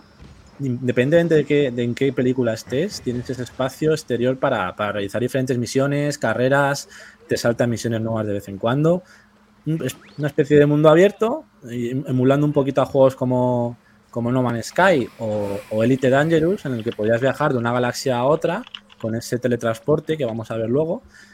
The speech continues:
y puedes ir vi-, viajando de una película a otra y de un escenario a otro directamente cuando quieras, con ese juego libre o co-, o con ese modo historia.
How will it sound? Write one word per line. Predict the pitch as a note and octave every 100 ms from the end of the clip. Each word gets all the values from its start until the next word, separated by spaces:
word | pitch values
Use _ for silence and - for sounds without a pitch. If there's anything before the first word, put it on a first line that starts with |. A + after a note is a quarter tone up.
| _ _ -
y | B2
puedes | A2+ A2 A#2 B2
ir | C3
vi-, | D3 B2+ A#2
viajando | G#2+ A#2 - C3 D3 A2
de |
una | B2+ D3
película | E3+ F#3 F3
a | F#3
otra | A3 G3+ A3+
y | B2+
de | B2
un |
escenario | D3 - C#3 D3+ B2+
a |
otro | B2+ C#3 F3 B3
directamente | A#2+ C#3 - C#3+ D3 F#3 G3+
cuando | B2+ -
quieras, | B2 A#2+ F#2+ - - _ - _
con | - G#2+
ese | A2+
juego | A#2+ B2 A#2
libre | C#3 F3+ G#3
o | D3+
co-, | G2
o | B2+
con | A2 A2
ese | -
modo | C3 A2+
historia. | F#2+ A2+ G#2+ F2